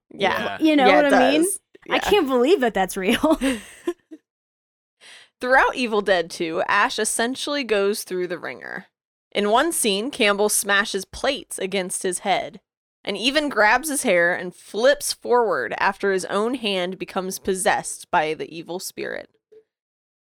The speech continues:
Speaker 1: The plates and bowls were real ceramics that were unfired, meaning they would break easily. But still probably hella hurt, huh?
Speaker 2: Yeah, probably.
Speaker 3: <laughs>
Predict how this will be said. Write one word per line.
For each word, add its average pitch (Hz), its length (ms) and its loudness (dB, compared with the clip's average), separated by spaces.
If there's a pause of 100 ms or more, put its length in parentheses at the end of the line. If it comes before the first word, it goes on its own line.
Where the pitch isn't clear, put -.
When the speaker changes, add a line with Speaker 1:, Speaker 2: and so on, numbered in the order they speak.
(200)
Speaker 1:
The 196 80 -2
plates 311 380 0
and 311 120 -2
bowls 214 360 -2
were 208 500 2
real 226 340 0
ceramics 226 840 -2
that 160 200 2
were 175 200 -4
unfired, 196 880 0 (340)
meaning 240 680 -2
they 185 220 -4
would 190 220 -4
break 151 420 -8
easily. 160 640 -8 (1080)
But 170 180 -2
still - 460 -2
probably 208 400 2
hella 233 360 0
hurt, 254 380 0
huh? 185 80 4
Speaker 2:
Yeah, 208 300 6
probably. 156 1040 4
Speaker 3:
<laughs> - 40 -6